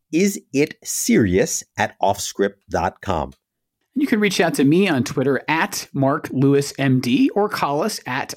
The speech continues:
Speaker 2: Off Script Health and leave a message. You can leave a question on our voicemail. We might just use it on the show. Our number is eight five five audio six six. That's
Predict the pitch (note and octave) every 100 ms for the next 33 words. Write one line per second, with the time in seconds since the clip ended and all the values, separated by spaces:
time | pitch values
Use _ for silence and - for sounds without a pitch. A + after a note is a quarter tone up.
0 | - C#3+ D#3 - - F3+ - B2+ - F#3
1 | D#3+ E3+ F#3+ A#3+ - - - - _ _
2 | F3+ B3 D3 - A3+ A#3 - C4 F3 C#3+
3 | B2 G#3+ D4 - D#3+ B2+ C3 D3 G3+ D#4+
4 | G#3+ A#3 G#3 G#3 G#3 D#3 - - C3 A2+
5 | B2+ E3+ E3+ D#3 - F#3 F3 - F3 F#3
6 | E3+ C#3+ C#3 C#3 - C#3 D3 C#3 C3+ -
7 | - - - G#3+ A3 - - - - -
8 | _ - A#2